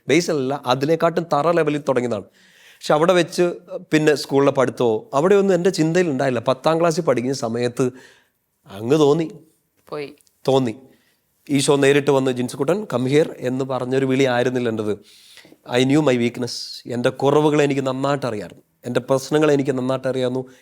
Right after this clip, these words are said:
Speaker 1: എൻ്റെ കോംപ്ലക്സുകളെ എനിക്ക് നന്നായിട്ട് അറിയാമായിരുന്നു. ആ പ്രായത്തിൽ ഇതൊക്കെ മനസ്സിലാക്കാൻ പറ്റിയതെന്നുള്ളത് തന്നെ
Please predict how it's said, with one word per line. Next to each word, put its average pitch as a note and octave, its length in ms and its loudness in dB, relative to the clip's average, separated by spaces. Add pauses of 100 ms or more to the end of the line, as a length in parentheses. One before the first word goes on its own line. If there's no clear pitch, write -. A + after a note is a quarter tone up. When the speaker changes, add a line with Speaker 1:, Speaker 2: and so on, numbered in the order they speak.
Speaker 1:
എൻ്റെ A#2+ 160 -2
കോംപ്ലക്സുകളെ C#3 760 0
എനിക്ക് A#2 200 -6
നന്നായിട്ട് A#2 320 -6
അറിയാമായിരുന്നു. - 720 -8
ആ C3 40 4
പ്രായത്തിൽ C3+ 420 0
ഇതൊക്കെ C3 180 -4
മനസ്സിലാക്കാൻ C3+ 540 -2
പറ്റിയതെന്നുള്ളത് C#3 880 -2
തന്നെ C#3+ 320 -4